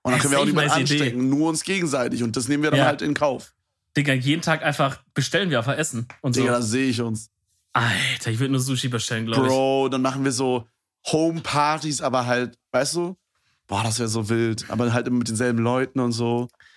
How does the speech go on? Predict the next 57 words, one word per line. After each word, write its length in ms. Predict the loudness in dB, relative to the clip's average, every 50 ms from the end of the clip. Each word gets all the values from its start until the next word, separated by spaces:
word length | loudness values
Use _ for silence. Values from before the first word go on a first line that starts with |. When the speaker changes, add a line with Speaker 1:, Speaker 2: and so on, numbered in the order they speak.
| -6 -2
Speaker 1:
Und 40 | 0
dann 80 | 2 2
gibt's 160 | 2 2 2
so 60 | 2
Speaker 2:
Hashtag 140 | 2 2 4
Speaker 1:
Intrigen. 140 | 2 2 4
Speaker 2:
Quarantänehaus. 840 | 4 2 4 4 4 2 4 2 2 2 0 0 -2 -4 -6 -12 _ -2
Speaker 1:
Dann 160 | 0 2 2
gibt's 180 | 0 0 -2
so, 80 | -2 -2
ja, 360 | 0 2 2 4 4 2 2
oh 40 | 2
mein 100 | 0 0
Gott, 80 | 0 0
dann 60 | 0 0
gibt's 120 | 0 0
so 60 | -2
In-, 280 | 0 0 0 -2 -2 -2 -2
Intrigen 880 | -2 0 0 -2 -2 0 0 0 2 0 0 0 2 2 2 2 0 0
und 180 | 0 0 0
so. 260 | 0 0 0 0 0
Der 140 | 0 0 0
Speaker 2:
Oh 80 | 2 2
Speaker 1:
eine 100 | 2 4
geht 180 | 4 4 2
Speaker 2:
nee. 60 | 2 0
Speaker 1:
mit 140 | 0 0
dem 260 | 2 2 2 2 0 0
irgendwie 460 | -2 0 0 0 0 0 0 0 0
fremd 480 | 0 -4 -4 -2 0 0 0 0 -2
und 140 | -2 -2 -2
so. 180 | 0 0 -2 -2
Und 140 | 0 0 0
dann 160 | -2 -2 -4 _ -18 -20 -8
ist 120 | -6 -4 -4
es 140 | -4 -4
wie 80 | -4 -2
so 400 | 0 0 2 2 2 0 -2 -4 -10 _ _ _ _ _ -8
Palmen, 640 | -2 2 4 4 4 2 0 -2 -4 -4 -4 -2 0
Speaker 2:
Was? 60 | 2
Speaker 1:
äh, 220 | 2 2 2 0 -2
Promis 320 | -2 -2 -2 -2 -2 -2
unter 160 | -2 -2 -2
Palmen 500 | -2 -2 -2 0 0 2 2 0 0 -2
und 120 | -4 -4 -2
so, 160 | -2 0 0
weißt 240 | 0 0 0 -2 -4
du? 180 | -4 -4 -4 -6 -10 -14 -4
Und 140 | -2 0 0
wir 80 | 0
strahlen 240 | 0 0 0 0 0
das 100 | 0 -2
Ganze 200 | -4 -2 -2 0
einfach 280 | 0 0 -2 -2 -2 -2
immer 140 | 0 0 0
auf 120 | 0 -2
Twitch 280 | -4 -2 -2 0 2